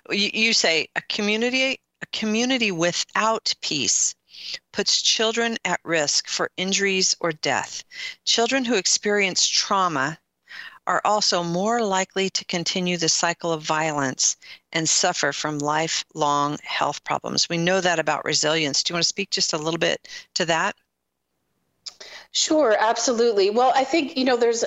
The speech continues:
Speaker 2: studies from a lot of different, um, areas, from, uh, domestic violence. There's been a lot of research around domestic violence, um, um, even sexual abuse, things like that, uh,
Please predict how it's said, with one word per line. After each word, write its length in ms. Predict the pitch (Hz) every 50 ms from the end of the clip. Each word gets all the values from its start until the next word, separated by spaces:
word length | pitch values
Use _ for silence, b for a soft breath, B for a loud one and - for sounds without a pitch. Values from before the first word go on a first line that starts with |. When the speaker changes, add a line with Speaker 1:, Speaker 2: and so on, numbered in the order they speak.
| - -
Speaker 2:
studies 440 | - - 330 302 302 302 262 233 -
from 240 | - 233 220 214 -
a 80 | 202 202
lot 420 | 202 190 196 190 202 208 202 208
of 160 | 202 180 180 -
different, 640 | 190 180 - - - 175 170 170 156 - - - - -
um, 320 | 165 165 160 160 156 156 151 -
areas, 500 | 160 165 165 160 151 143 139 143 143 -
from, 480 | - - - 156 151 147 147 143 - - - -
uh, 180 | - - - 165
domestic 580 | - 165 160 160 139 139 - - 160 160 165 -
violence. 500 | 156 156 151 151 156 151 147 147 143 -
There's 200 | 160 147 - -
been 140 | - 156
a 80 | 147 143
lot 200 | 147 139 139 139
of 180 | 139 143 143 - B B B B B B B B -
research 380 | 196 196 196 - 185 170 165 -
around 240 | 165 156 151 147 147
domestic 560 | 151 147 143 139 - - - 127 - - -
violence, 600 | 151 151 151 151 151 151 143 143 143 - - - - -
um, 480 | 147 143 139 135 131 131 131 131 131 - _ _ B B B B B B _ _ -
um, 320 | - 156 147 143 139 135 -
even 300 | 180 180 165 165 - -
sexual 480 | - - - 170 170 - - 170 156
abuse, 400 | 147 151 165 156 156 160 156 -
things 260 | - - 156 156 151 156
like 180 | 147 143 -
that, 420 | 156 151 147 139 - - - - -
uh, 60 | 185